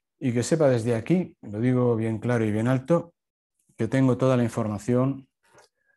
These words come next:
a disposición de aquel que quiera apoyarme y sacar adelante, eh, algo tan fantástico como unificar Hogueras de San Juan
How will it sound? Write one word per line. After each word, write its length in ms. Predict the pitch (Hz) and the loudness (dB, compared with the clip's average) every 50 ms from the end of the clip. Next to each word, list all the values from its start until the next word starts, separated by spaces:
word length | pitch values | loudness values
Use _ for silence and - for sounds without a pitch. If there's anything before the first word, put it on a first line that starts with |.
| _ _ _ _ _ _ _ _ _ _ _ _ _ _ | _ _ _ _ _ _ _ _ _ _ _ _ _ _
a 460 | 113 110 107 107 107 104 104 104 104 | -6 -4 -4 -2 -4 -4 -4 -4 -4
disposición 840 | 98 104 95 - - 101 - - 104 95 - 131 127 127 127 120 117 | -6 -6 -8 -8 -10 -10 -8 -6 -8 -4 0 2 2 4 4 2 2
de 120 | 107 104 104 | 0 -2 -4
aquel 360 | 101 - 123 123 123 120 120 | -4 -2 0 0 0 0 -2
que 160 | - 98 98 | -6 -10 -6
quiera 640 | - 113 110 107 107 104 101 101 98 95 95 87 - _ _ _ _ _ _ _ _ _ _ _ _ _ _ _ _ _ _ - | -4 -4 -4 -2 -4 -4 -4 -4 -6 -8 -10 -12 -16 _ _ _ _ _ _ _ _ _ _ _ _ _ _ _ _ _ _ -14
apoyarme 760 | 95 - 104 101 101 113 123 120 120 131 143 165 - - _ _ _ _ _ _ _ _ _ _ _ _ _ _ _ _ _ _ _ _ _ _ _ _ _ _ _ _ _ | -10 -8 -6 -4 -2 -2 0 0 0 0 0 -2 -4 -8 _ _ _ _ _ _ _ _ _ _ _ _ _ _ _ _ _ _ _ _ _ _ _ _ _ _ _ _ _
y 120 | _ - - | _ -16 -12
sacar 300 | - 110 98 120 120 127 | -10 -6 -4 -2 0 0
adelante, 720 | 120 120 113 120 123 120 120 - 131 131 131 123 - - _ _ _ _ _ _ _ _ _ _ _ _ - | 0 0 0 0 -2 -2 0 0 0 0 0 -2 -6 -14 _ _ _ _ _ _ _ _ _ _ _ _ -14
eh, 300 | 107 101 101 101 101 98 | -12 -10 -10 -10 -10 -10
algo 260 | 98 110 110 107 107 | -8 -8 -8 -8 -8
tan 160 | 101 104 98 95 | -8 -8 -8 -8
fantástico 600 | 101 98 95 107 107 - - 113 - - 113 104 | -8 -8 -6 -6 -8 -6 -8 -8 -6 -6 -8 -6
como 500 | - 107 107 110 113 113 120 117 - _ _ _ _ _ _ _ _ _ | -6 -6 -4 -2 -2 -2 -4 -6 -8 _ _ _ _ _ _ _ _ _
unificar 640 | 104 101 95 - - 101 - 113 104 92 - - _ _ _ _ _ _ | -10 -8 -8 -8 -12 -10 -8 -8 -8 -8 -10 -16 _ _ _ _ _ _
Hogueras 340 | 107 107 113 113 110 104 | -12 -10 -8 -6 -6 -8
de 80 | 104 98 | -8 -10
San 180 | - - 98 95 | -10 -10 -12 -6
Juan 420 | - 127 127 123 123 - - | -4 -2 -2 -2 -4 -6 -10